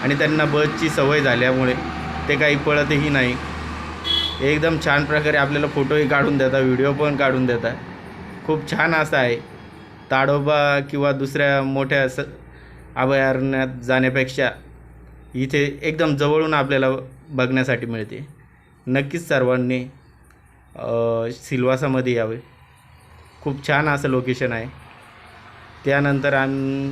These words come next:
आमची सफारी परत बस निघाली रिटर्न मार्गाने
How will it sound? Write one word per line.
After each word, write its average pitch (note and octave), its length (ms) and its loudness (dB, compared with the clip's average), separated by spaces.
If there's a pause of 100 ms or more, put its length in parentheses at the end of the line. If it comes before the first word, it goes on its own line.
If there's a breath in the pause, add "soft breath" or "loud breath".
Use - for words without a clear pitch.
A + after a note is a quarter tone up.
(120)
आमची C3+ 300 -6
सफारी B2 420 0
परत C#3 280 -2
बस C3 380 0
निघाली A#2 380 -2 (800)
रिटर्न B2+ 360 0
मार्गाने B2 500 0